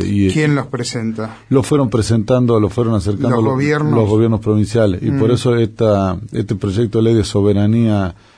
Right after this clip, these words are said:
Speaker 1: energética que, que está impulsando el gobierno de Chubut, para mí es muy interesante porque lo hace, esto decía Marco Rebasa, que es un referente
Speaker 2: Mm.
Speaker 1: académico de la energía, este, provincializar es una forma más fácil de planificar, digamos, y de integrar.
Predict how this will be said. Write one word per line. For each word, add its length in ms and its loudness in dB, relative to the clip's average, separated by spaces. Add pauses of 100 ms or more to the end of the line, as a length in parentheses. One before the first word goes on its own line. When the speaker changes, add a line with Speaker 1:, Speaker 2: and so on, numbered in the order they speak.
(140)
Speaker 1:
energética 720 0
que, 300 -2
que 100 -4
está 160 -2
impulsando 460 0
el 60 2
gobierno 360 2
de 100 -2
Chubut, 360 0 (340)
para 180 2
mí 80 4
es 40 4
muy 120 2
interesante 480 0
porque 400 -2
lo 120 2
hace, 200 0
esto 160 2
decía 240 0
Marco 360 0
Rebasa, 460 0
que 60 -8
es 40 -14
un 120 -2
referente 520 0
Speaker 2:
Mm. 60 0
Speaker 1:
académico 440 0
de 40 0
la 80 0
energía, 460 -2 (480)
este, 320 -2
provincializar 1040 2
es 60 -2
una 180 2
forma 360 0
más 480 0
fácil 460 0
de 120 2
planificar, 680 0
digamos, 360 2
y 20 2
de 80 2
integrar. 540 0